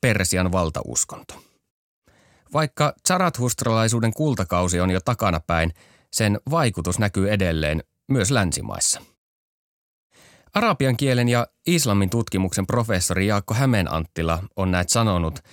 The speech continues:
että zarathustralaisuus synnytti saatanan. Mutta mitä ihmettä hän sillä tarkoittaa? Avataanpa hieman hänen ajatuksiaan. Zarathustralaisuuden ytimessä on dualistinen maailmankuva,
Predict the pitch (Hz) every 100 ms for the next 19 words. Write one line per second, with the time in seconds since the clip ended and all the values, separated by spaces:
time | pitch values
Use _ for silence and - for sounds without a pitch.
0 | - - - 101 101 - 170 135 - 101
1 | - 98 87 90 95 92 - - 147 120
2 | 87 - - - - - 127 82 57 -
3 | - - - _ _ _ _ _ _ -
4 | - 156 208 180 139 131 101 - 95 -
5 | 104 98 98 90 87 78 - - - -
6 | - - _ _ _ _ _ _ - 131
7 | 95 107 123 127 110 104 101 95 95 85
8 | 69 - - - - - - _ _ _
9 | _ _ _ _ - _ _ - 233 226
10 | 143 143 - 120 117 120 117 123 143 104
11 | 95 - 104 117 151 95 85 82 87 92
12 | 101 82 78 - 82 80